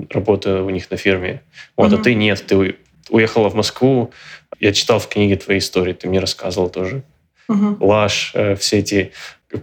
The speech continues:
Speaker 1: промоутерские костюмы и, и, и
Speaker 2: Да, да,
Speaker 1: прочее.
Speaker 2: да.
Speaker 1: То есть у меня этого опыта не было. У
Speaker 2: Мгм.
Speaker 1: меня как-то...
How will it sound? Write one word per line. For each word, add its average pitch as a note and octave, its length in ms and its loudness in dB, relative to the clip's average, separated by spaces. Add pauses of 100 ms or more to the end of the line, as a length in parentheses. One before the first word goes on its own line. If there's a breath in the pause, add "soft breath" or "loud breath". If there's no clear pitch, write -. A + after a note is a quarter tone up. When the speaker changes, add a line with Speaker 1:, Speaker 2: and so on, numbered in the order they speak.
Speaker 1:
промоутерские G#2+ 1080 2 (240)
костюмы F#2+ 1000 0
и, - 120 -8
и, A3 280 2
и - 20 4
Speaker 2:
Да, G3+ 100 6
да, G3 60 2
Speaker 1:
прочее. G#3+ 380 2
Speaker 2:
да. - 60 -8
Speaker 1:
То - 40 -4
есть - 180 -2 (520 loud breath)
у A2 140 4
меня C#3 240 4
этого C3 200 2
опыта C3 340 0
не B2 160 4
было. G2+ 420 0 (240)
У - 40 -2 (140)
Speaker 2:
Мгм. G#2+ 100 4
Speaker 1:
меня A#2 140 4
как-то... G#2+ 340 -2